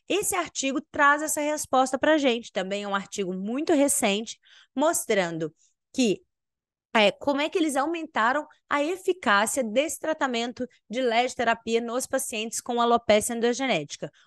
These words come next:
Um N importante de mil trezentos e oitenta e três pacientes, e eles chegaram a essa resposta, tá? A resposta que eles chegaram é que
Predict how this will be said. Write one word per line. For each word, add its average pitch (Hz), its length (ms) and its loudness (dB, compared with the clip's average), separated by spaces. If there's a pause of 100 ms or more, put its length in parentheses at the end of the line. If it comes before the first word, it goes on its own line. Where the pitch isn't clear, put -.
Um 240 200 -2
N 254 340 -2
importante 277 720 0
de 220 80 -4
mil 208 200 -4
trezentos 185 440 -2
e 202 40 4
oitenta 185 340 2
e 190 40 0
três 180 280 -4
pacientes, 254 560 -6 (340)
e 339 100 4
eles 302 260 4
chegaram 247 500 2
a 233 80 2
essa 233 240 0
resposta, 233 600 -2 (140)
tá? 220 240 -2 (400)
A 294 80 0
resposta 359 500 0
que - 120 -2
eles 185 160 -2
chegaram 165 560 0 (260)
é - 100 -2
que 202 380 0